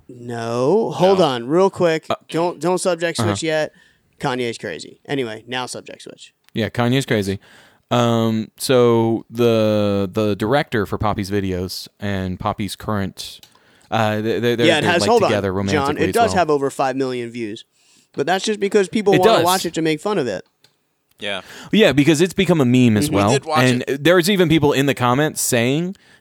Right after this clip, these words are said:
Speaker 3: that, um, this is the new Rick roll. So a lot of people are linking people to this song to fuck
Speaker 2: Yeah,
Speaker 3: with them.
Speaker 2: and John, and, and Mike,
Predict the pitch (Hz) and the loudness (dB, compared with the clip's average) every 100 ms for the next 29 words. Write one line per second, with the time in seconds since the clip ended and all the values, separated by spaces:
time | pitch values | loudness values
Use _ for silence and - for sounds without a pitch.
0 | - 120 120 117 - 117 113 110 123 110 | -2 2 4 2 2 0 2 2 0 0
1 | 117 110 104 107 98 87 82 - 120 123 | 0 2 2 0 -2 -4 -6 -2 2 4
2 | 156 151 147 139 120 110 123 127 120 120 | 4 2 2 4 4 4 0 0 -2 -2
3 | 101 - 110 101 - 104 127 147 147 - | -2 -2 -2 -2 -2 0 0 -2 -4 -4
4 | - 101 95 131 143 139 131 131 156 180 | 0 0 0 -2 -2 -2 0 0 -2 -6
5 | _ _ - 156 202 208 202 131 113 | _ _ -6 -4 -2 -2 -2 -4 -8